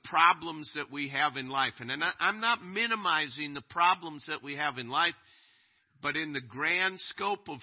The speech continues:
things, it will be worth it all when we see Christ. One glimpse of his dear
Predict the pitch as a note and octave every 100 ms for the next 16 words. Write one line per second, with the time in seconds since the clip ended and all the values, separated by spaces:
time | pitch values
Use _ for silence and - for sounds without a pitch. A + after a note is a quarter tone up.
0 | - C3+ A2 F2+ E2+ - - - _ _
1 | _ _ _ _ _ _ D3+ F#3 F3+ G#3
2 | G3 E3 F#3 D#3+ F#3 F#3+ - C#3+ C3+ B2
3 | G#2+ F#2 A#2 C3 B2+ C3+ D3 - C#3+ A#2+
4 | - G2 D#2 - - - _ _ _ _
5 | _ _ _ _ - A2+ D#3+ F#3+ E3+ C#3+
6 | F#3 F#3+ - E3 C#3 D#3+ E3+ C3+ D3 D#3